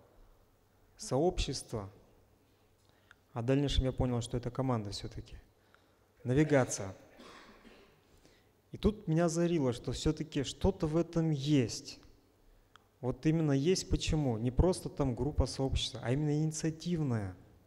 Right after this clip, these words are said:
Пусть она будет, как написано было, при министерстве. Мне тоже не важно было. Я увидел слово «инициатива».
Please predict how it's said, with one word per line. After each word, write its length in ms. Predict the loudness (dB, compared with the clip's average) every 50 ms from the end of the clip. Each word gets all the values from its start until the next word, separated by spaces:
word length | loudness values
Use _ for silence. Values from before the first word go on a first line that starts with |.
| _ _ _ _ _ _ _ _ _ _ _ _ _ _ _ _ -12 -6 -4
Пусть 180 | -4 -2 -2 -2
она 180 | 0 0 0 -2
будет, 300 | -2 -2 -2 -2 -4 -4
как 280 | -6 -8 -8 -8 -14 -16 -12 -10
написано 420 | -10 -8 -8 -10 -8 -6 -6 -4
было, 140 | -4 -4 -6
при 240 | 0 2 2 2 4
министерстве. 720 | 2 0 -2 -2 -4 -6 -4 -4 -4 -4 -4 -6 -6 -4
Мне 140 | -2 -2 -2
тоже 240 | 0 -2 -2 -2 0
не 80 | 0 0
важно 280 | 0 0 0 -2 -4
было. 300 | -4 -4 -4 -4 -6 -6 -10 -16 -20 -20 _ _ _ _ _ _ _
Я 180 | 2 4 4 4
увидел 260 | 4 2 0 -2 -4
слово 320 | -4 -4 -2 -2 0 0
«инициатива». 560 | -2 -2 -4 -4 -6 -8 -6 -6 -6 -6 -6